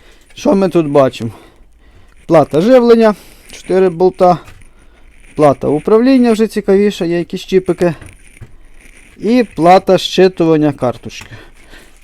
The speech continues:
Тобто якої карточки? Ресивер працює від, працював від карточки.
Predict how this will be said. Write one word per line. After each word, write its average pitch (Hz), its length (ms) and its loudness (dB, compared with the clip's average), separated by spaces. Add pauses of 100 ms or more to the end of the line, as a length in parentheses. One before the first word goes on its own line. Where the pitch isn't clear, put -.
Тобто 127 280 -8
якої 135 340 -4
карточки? 185 680 0 (1400)
Ресивер 208 540 2
працює 156 560 -2
від, 190 260 2 (800)
працював 135 540 0 (140)
від 175 280 -2
карточки. - 640 -2